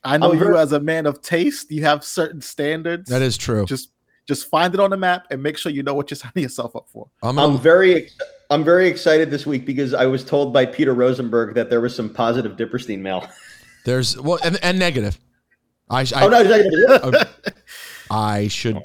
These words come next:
Speaker 3: I should tell you, there's also
Speaker 1: The mixed bag of the
Speaker 3: There's also
Speaker 2: Right.
Speaker 3: negative. Dip, Dip had a really hard time with, uh, the, the negative mail last week.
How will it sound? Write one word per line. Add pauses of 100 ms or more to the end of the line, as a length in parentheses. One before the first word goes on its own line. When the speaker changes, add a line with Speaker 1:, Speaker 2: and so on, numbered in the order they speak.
Speaker 3:
I
should (180)
tell
you, (440)
there's
also
Speaker 1:
The
mixed
bag
of
the (400)
Speaker 3:
There's
also
Speaker 2:
Right.
Speaker 3:
negative.
Dip,
Dip
had
a
really
hard
time (680)
with,
uh,
the,
the
negative
mail
last
week.